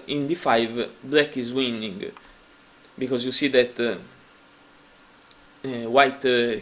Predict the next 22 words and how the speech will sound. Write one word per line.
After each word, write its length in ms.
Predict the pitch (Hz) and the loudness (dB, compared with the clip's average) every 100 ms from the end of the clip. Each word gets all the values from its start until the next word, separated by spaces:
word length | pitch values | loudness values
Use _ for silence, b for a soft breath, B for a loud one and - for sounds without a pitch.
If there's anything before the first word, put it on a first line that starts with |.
| - | -6
king 260 | 147 139 | -4 -4
is 100 | 123 | -4
still 220 | - 135 123 | -4 -2 -2
in 160 | 120 | -2
the 80 | 120 | -2
middle 300 | 127 123 123 | -2 0 0
of 120 | 117 | 0
the 80 | 123 | -2
board, 380 | 131 156 135 131 | 2 4 4 2
uh, 140 | 117 B B B B - 117 104 80 - - | -2 B B B B -2 0 2 0 -6 -10
while 280 | 107 127 123 | 2 4 4
black 380 | 120 131 135 135 | 4 2 2 0
a-, 280 | - 117 - | -4 -4 -2
already 300 | 131 147 135 | 2 4 2
completed 580 | 135 123 127 131 131 120 | 0 -4 0 0 0 2
the 340 | 123 117 113 | 4 4 2
development. 1000 | 123 139 139 120 - 123 101 - - - | 2 4 4 2 -2 -10 -8 -8 -10 -2
The 120 | 127 | -2
pieces 400 | 123 151 139 120 | 0 -4 -4 -2
are 80 | 123 | -2
very 260 | 117 131 127 | 2 4 6
active, 720 | 131 123 - 120 98 107 | 6 4 -6 -8 -6 -8